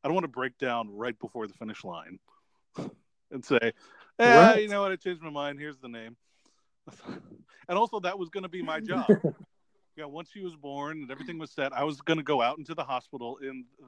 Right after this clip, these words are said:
Speaker 1: the, the waiting room, tell everyone her name and her weight and everything's great. That was my job. <laughs> And I was really looking forward to being the one to reveal the name to everyone first. Um, and I did, and it was fun.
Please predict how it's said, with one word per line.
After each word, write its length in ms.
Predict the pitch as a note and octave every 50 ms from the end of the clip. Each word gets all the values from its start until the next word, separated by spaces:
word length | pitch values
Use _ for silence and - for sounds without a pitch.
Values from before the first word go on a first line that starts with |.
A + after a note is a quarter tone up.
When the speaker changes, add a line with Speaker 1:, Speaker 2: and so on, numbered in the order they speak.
| A#2+
Speaker 1:
the, 300 | A#2+ C3 B2 A#2+ A#2 A#2 A#2
the 60 | A#2+
waiting 300 | A#2+ C#3 C#3 C3+ B2+ A2+
room, 260 | A2 A2 G#2 G2+ A2 - _ _ _ _ _ _ _ _
tell 200 | - - D#3 D3+
everyone 760 | D#3+ D#3 D3 D3+ D3+ D3 C#3+ C#3 C#3 C3+ C3+ C3+ C3+ C3+ C3+ C3 _ _ _ _ _ _ _ _ _ _ _ _ _ _ _ _ _
her 180 | - - D3
name 440 | C3+ C3 C3 C3 C3 C3 C#3 D#3+ F#3+ G3+ - _ - - - _ _ _
and 640 | - A#2+ A#2+ A#2 A#2+ A#2+ A#2+ A#2+ B2 B2 A#2+ A2+ - - - -
her 120 | - B2
weight 380 | A2+ G#2+ G#2+ A#2 A#2 C3+ C3+ B2+
and 160 | B2+ B2 A#2 A2
everything's 440 | G#2 G#2+ B2 B2 - D3 C#3 B2
great. 360 | A2+ - A#2+ A2 A2 A2 A#2+ - _ _ - _ _
That 120 | C3 C3 D#3
was 140 | F3 C#3
my 100 | D#3 D#3+
job. 220 | D#3 C3 C3+ A#2+ G#2+
<laughs> 80 | - - - - - - - _ _ - - C#3 -
And 80 | - -
I 40 | - -
was 160 | F#3+ D3+ - -
really 280 | B2 D3 E3+ F#3 F#3 D#3+ -
looking 260 | - F3+ - - D3+
forward 400 | C3+ - C3+ C3 B2 A#2 A#2 A2+ A#2 _ _ _ _ _ _ _ _
to 60 | -
being 200 | B2 C#3+ C#3+ C#3
the 80 | C#3 C3+
one 100 | C3 B2+
to 60 | B2
reveal 340 | A#2+ A#2 A2 B2 C3 C3+ B2+
the 140 | A#2+ A#2+ A2+
name 160 | A2+ A2 A2
to 100 | G#2+ G2+
everyone 300 | F#2+ F2+ - G2 E2+ E2+ E2+ -
first. 300 | - - - - - - - _ _ _ _ _ _ _ _ _ _ _ _
Um, 460 | - B2+ A#2 A2 G#2+ G#2 G2+ F#2 F#2+ - _ _ _ _ _ _ _ _ _ - C3+ - -
and 160 | D3+ D#3 D3+
I 80 | D3
did, 420 | D3+ C3+ D3 C#3+ C3+ C3+ C3+ C3 - -
and 160 | C3+ A#2+ A2
it 60 | G#2+
was 120 | G#2 A2 -
fun. 440 | - - A2 G2 A#2+ - F2+ F#2